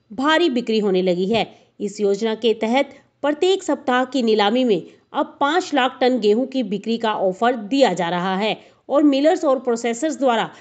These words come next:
इसके अधिकांश भाग की खरीद भी की जा रही है। दरअसल चालू रबी सीजन में गेहूं का बिजाई क्षेत्र बढ़कर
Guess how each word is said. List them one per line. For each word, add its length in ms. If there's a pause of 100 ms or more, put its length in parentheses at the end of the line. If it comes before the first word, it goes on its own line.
(180)
इसके 280
अधिकांश 640
भाग 260
की 100
खरीद 400
भी 120
की 160
जा 140
रही 300
है। 420 (160)
दरअसल 360
चालू 400
रबी 260
सीजन 340
में 280
गेहूं 320
का 160
बिजाई 440
क्षेत्र 460
बढ़कर 400